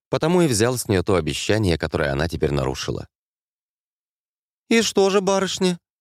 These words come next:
спросила Любаша с явным сомнением в голосе. «Ежели Андрей Иванович выпьет этого чайку,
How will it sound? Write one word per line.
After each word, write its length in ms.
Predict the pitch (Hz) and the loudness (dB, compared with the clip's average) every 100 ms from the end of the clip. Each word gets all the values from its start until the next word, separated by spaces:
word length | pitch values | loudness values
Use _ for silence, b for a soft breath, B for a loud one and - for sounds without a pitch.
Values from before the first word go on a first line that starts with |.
| _ _ - | _ _ -12
спросила 420 | - 101 110 101 | -4 -2 2 2
Любаша 540 | 87 76 90 - 71 - _ - | 2 2 -2 -2 -6 -6 _ -8
с 100 | - | 0
явным 320 | 113 127 117 | 2 2 -2
сомнением 460 | - 110 87 82 87 | 0 0 2 2 2
в 40 | |
голосе. 520 | 87 73 - 73 69 _ _ _ _ _ - | 0 0 -2 -6 -6 _ _ _ _ _ -2
«Ежели 360 | 202 208 185 202 | 2 2 2 2
Андрей 280 | 202 196 | 4 4
Иванович 460 | 190 196 190 175 - | 4 2 2 0 0
выпьет 260 | 190 185 180 | 2 2 2
этого 240 | 170 170 | 2 0
чайку, 460 | - 165 - 175 | 0 -2 2 0